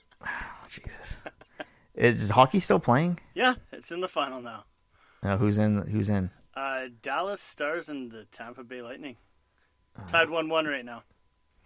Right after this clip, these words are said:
Speaker 2: Wow. I don't think anybody cares except
Speaker 1: <laughs>
Speaker 2: the people in Tampa Bay.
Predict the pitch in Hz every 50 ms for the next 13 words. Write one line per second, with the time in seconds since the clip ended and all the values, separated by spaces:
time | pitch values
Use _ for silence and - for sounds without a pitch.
0 | _ _ _ _ _ _ _ _ - 95 82 67 62 62 - - _ _ _ _
1 | _ _ _ _ _ _ _ - 95 107 113 120 113 - - 95 90 - - -
2 | 98 90 90 87 90 76 71 69 - - 67 58 64 - - - - - - -
3 | - 107 98 - - - 101 95 - - - - - - 104 98 101 101 101 -
4 | 98 98 92 - 98 92 90 - - - -